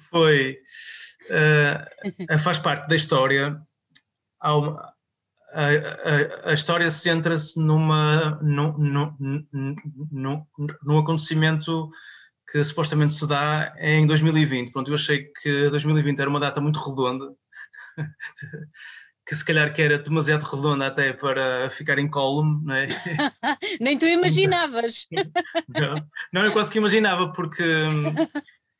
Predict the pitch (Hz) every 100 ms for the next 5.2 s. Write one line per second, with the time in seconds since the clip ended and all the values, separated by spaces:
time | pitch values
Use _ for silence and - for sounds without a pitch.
0 | _ _ _ _ - 170 156 180 175 180
1 | 185 151 147 147 143 151 165 165 165 160
2 | 160 156 175 - - 160 151 139 147 147
3 | 147 156 151 156 156 156 165 160 - 165
4 | 170 156 170 156 - 175 170 165 110 147
5 | 175